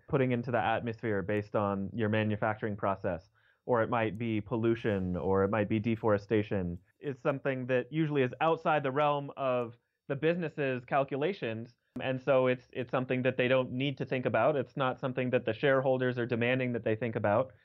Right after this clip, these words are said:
So it's something that usually gets kind of pushed off to the side. And the cost of that externality is borne by society as a whole. So society as a whole has to deal with the consequences of pollution, of climate change, rather than the business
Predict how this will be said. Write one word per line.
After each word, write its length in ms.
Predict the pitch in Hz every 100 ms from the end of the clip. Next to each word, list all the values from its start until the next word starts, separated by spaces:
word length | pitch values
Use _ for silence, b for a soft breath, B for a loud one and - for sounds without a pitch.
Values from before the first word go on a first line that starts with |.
| b b _
So 100 | 139
it's 160 | 135 -
something 320 | 143 143 139
that 200 | 139 135
usually 400 | 139 151 151 143
gets 180 | 139 135
kind 160 | 147 135
of 80 |
pushed 220 | 147 139 139
off 160 | 131
to 80 | 123
the 100 | 120
side. 460 | 190 190 143 127 120 b b 135
And 120 | 131
the 100 | 117
cost 580 | - 226 147 - - -
of 100 | 135
that 180 | 127
externality 840 | 135 - 135 127 202 165 113 104 107 _ _ -
is 220 | 139 127
borne 400 | 139 165 151 135
by 220 | 127 123
society 580 | 120 123 131 123 120 117
as 140 | 117
a 80 | 107
whole. 400 | 120 104 78 - _ -
So 160 | 127
society 480 | 117 127 156 151 147
as 100 | 131
a 60 | 139
whole 560 | 170 196 131 113 117 -
has 180 | 143 -
to 80 | 139
deal 260 | 151 143
with 120 | 127
the 40 | 131
consequences 800 | 143 127 123 - 117 113 110 107
of 260 | 120 110
pollution, 560 | 127 117 117 - 90 82
of 460 | - 104 101 95 - _ _
climate 360 | - 135 117 -
change, 300 | 117 101 98
rather 340 | 120 127 123
than 220 | 120 113
the 60 | 110
business 420 | 160 180 131 117